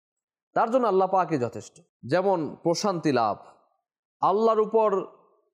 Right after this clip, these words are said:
পরিপূর্ণ আস্থার মাধ্যমে মানুষ মানসিক অস্থিরতা ও সিদ্ধান্তে দোদুল্যমানতা থেকে মুক্ত থাকে। এটা করব না, ওটা করব, এটা করলে ভালো হবে না, এটা করলে ভালো হবে,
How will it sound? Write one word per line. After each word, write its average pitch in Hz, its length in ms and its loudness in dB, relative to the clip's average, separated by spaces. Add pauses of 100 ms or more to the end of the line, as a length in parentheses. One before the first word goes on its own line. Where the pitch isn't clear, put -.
(160)
পরিপূর্ণ 196 520 2
আস্থার 185 480 -2
মাধ্যমে 165 640 0 (420)
মানুষ 185 540 -2
মানসিক 208 600 -2 (100)
অস্থিরতা 185 760 0
ও 156 200 0
সিদ্ধান্তে 190 1040 0 (540)
দোদুল্যমানতা 233 920 2
থেকে 180 220 0
মুক্ত 147 260 -2
থাকে। - 320 -12 (1300)
এটা 147 180 -4
করব 143 340 0
না, 110 120 -8
ওটা 107 220 -6
করব, - 380 -16 (180)
এটা 156 180 -12
করলে 160 240 -8
ভালো 139 280 -2
হবে 135 200 -4
না, 123 60 -8
এটা 120 160 -6
করলে 117 220 -8
ভালো 98 220 -12
হবে, - 280 -16